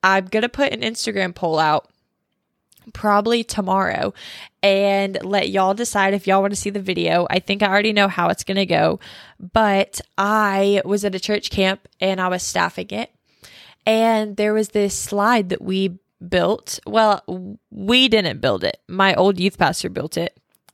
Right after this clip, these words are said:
And, uh, it was down some steps, and it was very steep, and it was, like, that slick wood. So it was a wooden, like, plank.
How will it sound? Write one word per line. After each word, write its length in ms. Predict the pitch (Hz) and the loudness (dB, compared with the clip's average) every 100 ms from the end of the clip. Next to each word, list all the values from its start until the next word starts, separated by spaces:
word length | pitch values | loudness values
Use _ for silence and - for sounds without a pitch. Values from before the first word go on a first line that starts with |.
| - | -4
And, 500 | 202 185 190 185 185 - | -2 0 -2 -4 -8 -4
uh, 520 | 185 185 175 160 - _ - - _ | -2 -2 -2 -4 -6 _ -20 -20 _
it 160 | 214 196 | 0 2
was 220 | 214 185 | 0 0
down 400 | 208 196 247 254 | 2 4 2 -2
some 180 | - 180 | -6 -6
steps, 720 | - - 220 196 - - - | -4 -2 0 0 -2 -8 -2
and 160 | 196 | 0
it 60 | 247 | 0
was 160 | 311 185 | -2 -4
very 420 | 170 196 285 311 | -4 -2 0 -2
steep, 420 | - - 208 - | -4 -6 -6 -4
and 80 | 196 | -2
it 40 | 214 | 0
was, 160 | 233 | 0
like, 140 | 208 - | 0 0
that 220 | - - | -2 -2
slick 500 | - - 185 208 - | -8 -2 0 0 -2
wood. 380 | 127 127 139 - - - - | -2 -2 -2 -8 -20 -20 -18
So 200 | - 233 | -2 2
it 20 | |
was 160 | 214 202 | 2 2
a 80 | 180 | 0
wooden, 760 | 196 196 220 233 294 311 339 - _ - | -2 0 2 2 0 -2 -8 -18 _ -4
like, 300 | 226 233 _ | -2 -2 _
plank. 720 | - - 220 180 190 - - | -12 -2 0 0 -2 -10 -18